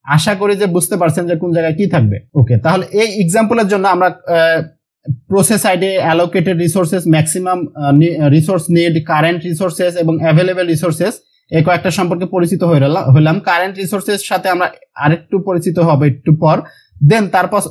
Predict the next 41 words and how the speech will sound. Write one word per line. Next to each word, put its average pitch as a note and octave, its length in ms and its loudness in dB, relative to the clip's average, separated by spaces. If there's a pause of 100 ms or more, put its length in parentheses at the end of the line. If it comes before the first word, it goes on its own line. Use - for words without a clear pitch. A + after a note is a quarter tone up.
(100)
তারপরে F#3+ 340 0
আমাদের F#3+ 280 -2
কাছে F#3 180 -4
আর D#3+ 200 0
একটা F#3+ 240 -2
টপিক F#3+ 320 -2
আছে, F3+ 200 0
সেটা F#3+ 240 -4
হচ্ছে F3+ 180 -4
সেফ G#3 360 -2 (220)
স্টেট। C#3+ 300 0 (460)
সেফ G#3+ 320 0
স্টেট A3 300 -2
মানে G#3 220 2
কি? G#3 240 2
যে E3 100 2
কোন G#3+ 300 -2
ব্যক্তির F#3+ 400 -2
পর F3 240 0
কোন G3 220 -2
ব্যক্তিকে F#3+ 440 -2 (200)
লোন F3 300 2
দিতে F3 200 2
পারবো C#3+ 280 2
আমরা, G2+ 300 0 (400)
এই F3 140 -4
জাতীয় F#3+ 280 0
একটা G#3+ 120 -4
তালিকা F#3 600 0 (360)
নির্দেশ D3+ 440 4
করবে G#2 280 0
যে A#2 160 -2
কোন F3+ 260 -2
ব্যক্তির E3 340 0
পর G#3+ 200 0
কোন F#3+ 220 -4
ব্যক্তিকে E3 340 -2
আমরা F#3 200 0
লোন E3+ 300 0
দিতে D3+ 240 4
পারবো। G#2+ 380 0